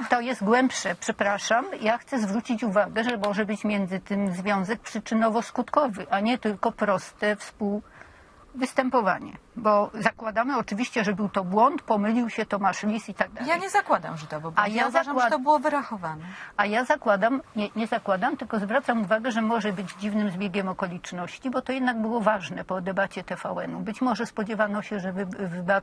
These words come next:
Speaker 1: debatę czwartkową Bronisław Komorowski wygra.
Speaker 2: Mhm.
Speaker 1: I po co potem jeszcze program Bliżej, który wieczorem by skomentował, tak, po-,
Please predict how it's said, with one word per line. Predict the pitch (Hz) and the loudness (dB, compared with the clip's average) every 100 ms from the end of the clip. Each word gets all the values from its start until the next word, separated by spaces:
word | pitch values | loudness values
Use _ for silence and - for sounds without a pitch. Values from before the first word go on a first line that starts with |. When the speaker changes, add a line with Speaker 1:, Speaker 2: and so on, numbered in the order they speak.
| - | -2
Speaker 1:
debatę | 190 190 190 185 190 | -6 0 0 0 -4
czwartkową | - 190 - - 185 180 185 - - - - - | -2 -2 -2 -4 -4 -2 -4 -8 -16 -14 -16 -8
Bronisław | 196 208 196 208 | -2 0 2 0
Komorowski | - 202 190 185 - - 196 | 0 0 0 0 -6 -6 -4
wygra. | 202 180 185 240 415 - 190 | -2 0 4 4 2 -10 -14
Speaker 2:
Mhm. | 165 170 165 | -12 -12 -4
Speaker 1:
I | 254 | 0
po | 285 | 2
co | - | 2
potem | 254 233 240 | 0 0 0
jeszcze | 220 - 233 | 0 -2 -4
program | - 220 202 208 | -2 0 2 2
Bliżej, | 196 190 185 165 175 | 0 0 -2 -4 -8
który | - 202 196 | -6 -2 0
wieczorem | 202 202 220 202 202 | 0 0 0 2 0
by | 269 | -2
skomentował, | - - 240 233 208 214 202 202 196 | 0 2 4 2 2 0 4 2 2
tak, | 220 220 | 0 -2
po-, | - | -2